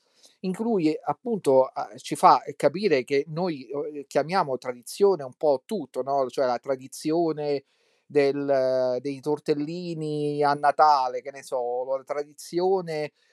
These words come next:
delle lenticchie, eh, a, a inizio d'anno, però in realtà, eh, ovviamente c'è una grande differenza fra, che ne so, la tradizione come la fonte de-, di, una delle fonti della rivelazione nella Chiesa Cattolica e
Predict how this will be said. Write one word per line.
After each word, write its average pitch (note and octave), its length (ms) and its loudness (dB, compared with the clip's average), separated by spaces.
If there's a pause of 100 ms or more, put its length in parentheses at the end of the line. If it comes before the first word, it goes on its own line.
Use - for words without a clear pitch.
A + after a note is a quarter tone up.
delle D3 360 2
lenticchie, D#3 1300 -2
eh, D3 60 -6
a, C#3 220 -2
a C#3+ 80 -2
inizio E3 440 -6
d'anno, C#3 360 2
però F3 260 4
in D3 140 -10
realtà, D#3+ 420 2 (420)
eh, E3 380 -10
ovviamente D#3 500 2
c'è F#3 180 6
una D#3 200 0
grande D#3+ 320 -2
differenza C#3+ 720 2
fra, D#3 280 6 (180)
che - 120 -8
ne C#3 140 -8
so, B2 320 -2
la C3+ 280 0
tradizione E3 840 0
come D#3 320 -4
la C#3 140 0
fonte D#3+ 500 -2
de-, C#3 320 -4
di, C3 380 -8
una E3 240 2
delle C#3+ 180 2
fonti D#3 360 -4
della C#3+ 200 2
rivelazione C#3 880 0 (360)
nella C#3+ 180 4
Chiesa F3 280 4
Cattolica D3+ 720 4
e D3+ 400 -4